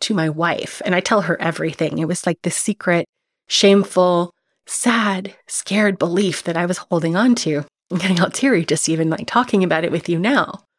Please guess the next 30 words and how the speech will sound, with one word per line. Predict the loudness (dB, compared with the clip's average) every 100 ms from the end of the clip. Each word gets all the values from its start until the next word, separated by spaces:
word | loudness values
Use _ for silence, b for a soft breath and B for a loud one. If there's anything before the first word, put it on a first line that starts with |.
| _ _ _ _ _ 2
And | 4 4
for | 6
me | 6
to | 4 4
even | 2 2
just | 0 0
type | 2 4
it | 2
out | 2
in | 0
text | 0 0 0
message | 2 0 -2
to | -2
my | 0
friend, | 0 2 4 4 2 B B B B B B 0
I |
remember, | 2 4 4 2
like, | 0 0
sitting | 2 4
there | 4
being | 2 -2
like, | -2
"Do | 0
I | 2
actually | 2 0 0
hit | -2 -4
send | -2 0 4
with | 2
this?" | 2 0
Because | 0 -2 -2